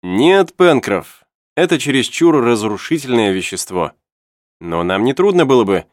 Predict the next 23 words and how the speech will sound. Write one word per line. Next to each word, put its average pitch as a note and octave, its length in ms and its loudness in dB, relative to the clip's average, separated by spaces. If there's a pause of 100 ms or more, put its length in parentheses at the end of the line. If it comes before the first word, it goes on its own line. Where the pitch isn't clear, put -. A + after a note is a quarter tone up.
(200)
приготовить G#2+ 560 0
хлопчатобумажный A#2 1000 0
или F3 320 2
даже D3+ 340 2
обыкновенный C#3 680 0
порох, F#2+ 460 -4 (420)
раз F#2+ 240 -6
у G#2 40 0
нас G2+ 200 -2
имеются G2+ 560 0 (300)
азотная G2 480 -2
кислота, G2 680 -4 (120)
селитра, A#2+ 600 -2
сера A2 360 -2
и C3+ 160 -2
уголь. G2 380 2 (720)
Чего D#3+ 320 0
нам D3+ 180 4
не C#3+ 80 2
хватает, C3+ 840 -2 (200)
так D3 160 -6
это C#3+ 180 -2
ружей". G#2+ 540 -4